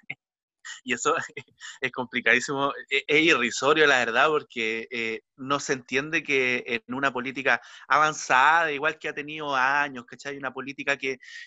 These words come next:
y apa-, y aparte un aparataje a nivel institucional, como el aparataje del Estado, que tiene servicios de inteligencia, que hay recursos, venga, y,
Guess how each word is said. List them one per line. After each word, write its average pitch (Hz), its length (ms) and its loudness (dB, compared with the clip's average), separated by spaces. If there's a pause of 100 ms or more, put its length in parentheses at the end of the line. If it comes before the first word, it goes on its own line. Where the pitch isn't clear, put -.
y 139 60 -18
apa-, 160 120 -4
y 151 60 0
aparte 175 260 4
un 202 40 0
aparataje 156 1120 0
a 127 100 0
nivel 131 240 -4
institucional, 135 720 0
como 139 140 -4
el 131 60 2
aparataje 123 460 0
del 123 100 -6
Estado, 127 420 2
que 123 180 -8 (500)
tiene 156 360 -2
servicios 143 540 -8
de 147 60 -6
inteligencia, 131 920 -2
que 143 100 0
hay 156 60 4
recursos, 135 800 -2
venga, 135 460 2
y, 120 260 -6